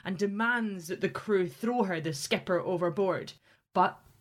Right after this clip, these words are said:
they all staunchly refuse, saying that they'd all rather die than hand over their skipper.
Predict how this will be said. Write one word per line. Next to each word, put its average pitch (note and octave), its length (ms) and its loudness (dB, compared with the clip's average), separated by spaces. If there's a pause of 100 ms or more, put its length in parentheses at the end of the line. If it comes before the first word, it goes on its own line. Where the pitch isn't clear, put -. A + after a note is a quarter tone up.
they E3+ 120 0
all F#3+ 320 2
staunchly E3+ 640 2
refuse, D3+ 760 0
saying G3+ 320 0
that D#3+ 160 -10
they'd F#3 220 4 (100)
all F#3+ 320 2
rather F3+ 340 0
die D#3 380 0
than D#3 160 -4
hand E3+ 340 2
over D#3 220 0
their E3 260 4
skipper. C#3+ 480 -2